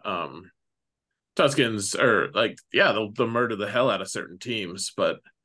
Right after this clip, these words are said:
do you, i-, is there a compelling use for them beyond that, really, that, that you can't get from somewhere else? I mean, I'm, I'm not saying that they're just totally awful, but at the same time,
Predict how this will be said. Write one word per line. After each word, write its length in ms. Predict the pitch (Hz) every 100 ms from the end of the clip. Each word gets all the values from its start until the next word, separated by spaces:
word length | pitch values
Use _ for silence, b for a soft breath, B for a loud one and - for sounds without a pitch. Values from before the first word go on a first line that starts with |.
| B B
do 60 | 127
you, 100 | 110 98 _ _ -
i-, 80 | 120
is 100 | 120
there 100 | 127
a 40 | 120
compelling 440 | 113 151 160 156
use 520 | 123 135 151 139 - -
for 80 |
them 280 | 143 139 143
beyond 320 | 127 110 123 139
that, 240 | 151 -
really, 380 | 120 135 175 170
that, 280 | 139 110 -
that 80 | 104
you 100 | 95
can't 300 | 123 117 117
get 180 | 123
from 160 | - 113
somewhere 360 | - 117 113 107
else? 400 | 120 143 139 -
I 60 | -
mean, 180 | 117 104
I'm, 160 | 117
I'm 80 | -
not 120 | 143
saying 260 | - 143 127
that 120 | 101
they're 300 | 113 98 95 B B B -
just 140 | -
totally 320 | 151 117 98 -
awful, 480 | 101 147 131 69 -
but 280 | - 87 -
at 120 | -
the 60 | -
same 240 | - 104
time, 460 | 95 131 117 95